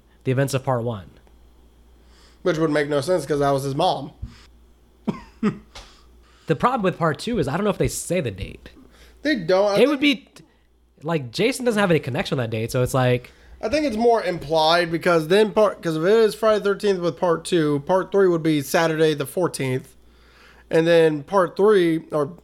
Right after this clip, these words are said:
Speaker 2: yeah, part four would have been, like, Sunday the fifteenth, if not, like, a week later, like we've been saying.
Speaker 1: Yeah, I think that's, like, one of those, like, <clears throat> it doesn't make sense, but it's a nod to, like, hey, this is a franchise and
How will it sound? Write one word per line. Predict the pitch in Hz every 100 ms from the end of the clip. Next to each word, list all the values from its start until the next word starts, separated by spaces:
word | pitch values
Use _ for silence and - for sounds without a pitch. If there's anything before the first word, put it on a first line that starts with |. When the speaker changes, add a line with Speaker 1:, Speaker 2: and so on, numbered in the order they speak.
| -
Speaker 2:
yeah, | 175
part | 151 - 185 -
four | - 262 220 180
would | 175
have | 165 156
been, | 160 151 143 - _ _ _ _ _ _ -
like, | 151 135
Sunday | - - - 196 196 190
the | 180
fifteenth, | 196 175 - 170 160
if | 156
not, | 160 160 147 135 - -
like, | 156 139 135
a |
week | 135 147 143
later, | 151 147 135
like | 135
we've | 131 131
been | 131
saying. | 120 165 131 107 107 _ _ _ _ _ _ _ _ _ _ _ _ _ _ _ -
Speaker 1:
Yeah, | 120 120
I | 156
think | - 196 127
that's, | 139 143 143
like, | 127
one | 127 127
of |
those, | 123 117 117
like, | 113 110 104 -
<clears throat> | - -
it | 120
doesn't | 135
make | 131 120
sense, | 135 156 180 - - - - - -
but | 117 139 135
it's | 127
a | 123
nod | 120 123 131 123 -
to, | 117
like, | 117 113
hey, | 139 127
this | 110 107
is |
a | 104
franchise | 120 113 107 113 107 104 101
and | 101 98